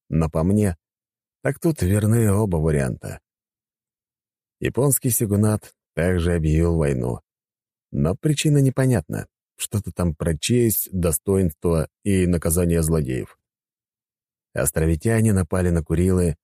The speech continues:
и остров Сахалин. А я, услышав об этом,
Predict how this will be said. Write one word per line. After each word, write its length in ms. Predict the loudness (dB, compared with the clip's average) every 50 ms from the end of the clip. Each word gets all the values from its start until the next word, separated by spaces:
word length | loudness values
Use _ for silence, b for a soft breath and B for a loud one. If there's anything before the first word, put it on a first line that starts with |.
| _ _ _ -4
и 100 | 0 0
остров 420 | 2 0 0 -2 -2 -4 -4 -4
Сахалин. 520 | -4 -6 -4 -4 -4 -4 -4 -6 -8 -12 -16 _ _ _ _ _ _ _ _ _ _ _ _ _ _ _ _ _ _ _ _
А 140 | -4 -2 0
я, 240 | 2 2 4 4 2
услышав 460 | 2 2 0 0 0 0 -2 -4 -2
об 140 | -2 -2 -2
этом, 300 | -2 -2 -2 -4 -6